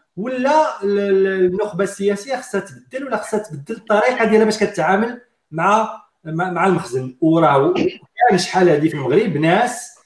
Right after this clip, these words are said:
عندهم ثقل سياسي، آه، في لي غوفرنمون الأولى ديال، ديال المغرب في، في،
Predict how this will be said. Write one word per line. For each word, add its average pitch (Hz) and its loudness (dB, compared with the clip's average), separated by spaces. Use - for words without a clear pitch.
عندهم 165 4
ثقل 196 0
سياسي، 190 -2
آه، 127 -4
في 175 -6
لي 185 4
غوفرنمون 180 2
الأولى 175 6
ديال، 151 0
ديال 156 0
المغرب 147 -4
في، 143 -8
في، 165 -12